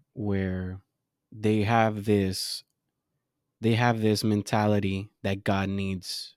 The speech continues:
man, that God needs man to do the work in this world. But that's not the case.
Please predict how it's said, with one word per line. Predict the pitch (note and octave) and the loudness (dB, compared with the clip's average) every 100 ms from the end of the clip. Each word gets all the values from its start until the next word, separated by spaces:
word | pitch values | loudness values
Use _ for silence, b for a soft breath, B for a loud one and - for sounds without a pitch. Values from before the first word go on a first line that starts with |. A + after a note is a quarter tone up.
| - | -6
man, | G2 G2 F2+ G2 _ _ _ _ - | -2 -2 -6 -12 _ _ _ _ -6
that | F#2+ | -2
God | G2+ A2 | 0 2
needs | A2 G#2+ | 0 0
man | A2 G2 F#2+ | 0 -2 -2
to | - F#2+ | -6 -6
do | G2 F#2+ F#2+ | -4 -4 -2
the | G2 | -4
work | F#2+ F#2 F2+ - _ b b b b _ | -4 -4 -6 -12 _ b b b b _
in | A#2+ G#2+ | -2 0
this | G#2 F#2+ | 0 -2
world. | G2 G2+ F#2 F#2+ _ b b b b _ _ _ _ _ - | 0 0 0 -4 _ b b b b _ _ _ _ _ -12
But | G#2+ A#2 A2 G#2 G2 - | 0 4 4 4 0 -6
that's | C3 A#2 A2 | 2 4 6
not | B2 A2+ | 4 4
the | G#2+ | 2
case. | - A#2 F#2+ - | 4 4 2 -4